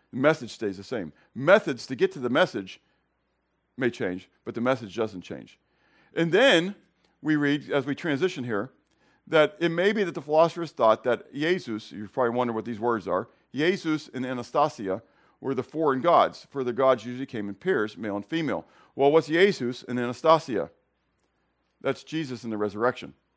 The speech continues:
Those are the Greek words, Jesus and Anastasia. Because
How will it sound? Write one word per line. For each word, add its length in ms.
Those 180
are 60
the 40
Greek 220
words, 380
Jesus 460
and 80
Anastasia. 640
Because 460